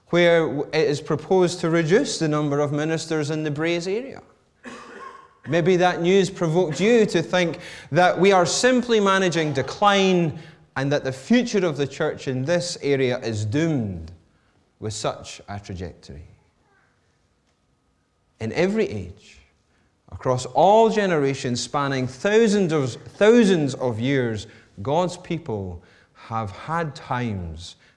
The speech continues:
and seasons where dissatisfaction and disillusionment rise up. In what we read in Haggai today, we see those very same feelings.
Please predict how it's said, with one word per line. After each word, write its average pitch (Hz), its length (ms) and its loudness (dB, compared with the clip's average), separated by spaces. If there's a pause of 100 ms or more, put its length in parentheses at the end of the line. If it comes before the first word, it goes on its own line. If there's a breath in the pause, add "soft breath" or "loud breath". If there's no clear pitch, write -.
and 95 160 -12
seasons 110 1080 -6 (380)
where 104 120 -6
dissatisfaction 123 1300 -4
and 101 280 -8
disillusionment 127 920 -4
rise 101 420 -8 (120)
up. - 380 -20 (1800 loud breath)
In 131 100 0
what 175 160 4
we 160 140 6
read 151 400 6
in 123 140 2
Haggai 139 520 0
today, 135 480 0
we 127 140 -2
see 175 260 -6
those 117 240 -4
very 123 280 -4
same 117 280 -8
feelings. 85 560 -12